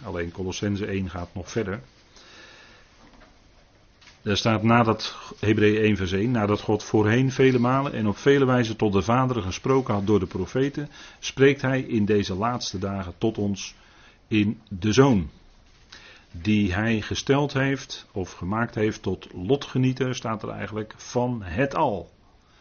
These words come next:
Hij is de lotgenieter van het al. God heeft aan hem, zou je kunnen zeggen, het al toegeloot. Dat is alles. Dat omvat al die, dat omvat die hele schepping, alles. Dat,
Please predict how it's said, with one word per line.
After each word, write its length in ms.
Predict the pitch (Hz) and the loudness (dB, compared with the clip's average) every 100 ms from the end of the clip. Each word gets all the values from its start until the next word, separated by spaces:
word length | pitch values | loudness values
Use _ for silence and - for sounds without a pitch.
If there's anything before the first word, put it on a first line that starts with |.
| _ | _
Hij 240 | - 123 135 | -2 0 0
is 260 | 123 123 | 0 0
de 160 | 120 101 | 2 2
lotgenieter 880 | 95 143 - 131 131 143 139 139 127 | 2 0 0 0 0 0 0 0 0
van 360 | - 127 123 | -4 -4 -2
het 240 | 104 131 - | -2 -4 -2
al. 380 | 139 113 - _ _ _ _ _ - - - _ | -2 -2 -6 _ _ _ _ _ -20 -20 -20 _
God 260 | - 131 - | -4 -2 2
heeft 320 | 123 117 - | 2 2 -2
aan 200 | 117 101 | -4 -2
hem, 380 | 92 139 156 151 - | 2 2 2 -2 -10
zou 220 | - 120 | -6 -4
je 60 | 113 | -2
kunnen 260 | 120 113 | 0 0
zeggen, 340 | 107 117 123 127 - - _ | -2 -4 -6 -14 -18 -20 _
het 280 | 95 127 - | -2 -2 2
al 340 | 185 151 - | 4 4 2
toegeloot. 600 | 156 110 104 90 76 - | 0 2 2 2 -2 -8
Dat 120 | - 170 | -2 0
is 60 | |
alles. 460 | 220 185 - - - _ | 0 -2 -4 -8 -14 _
Dat 160 | 190 196 | -10 -4
omvat 340 | 160 160 165 | 0 0 0
al 280 | 190 180 139 | -2 -4 -4
die, 220 | 139 135 | -6 -6
dat 240 | 131 139 | -6 -6
omvat 340 | 170 143 165 165 | -6 -2 -2 0
die 120 | 151 | 0
hele 180 | 165 151 | -2 -2
schepping, 380 | - 175 104 92 | -4 -4 -6 -6
alles. 440 | 90 127 - - _ _ _ _ _ _ - | -4 -6 -8 -18 _ _ _ _ _ _ -18
Dat, 140 | - | -18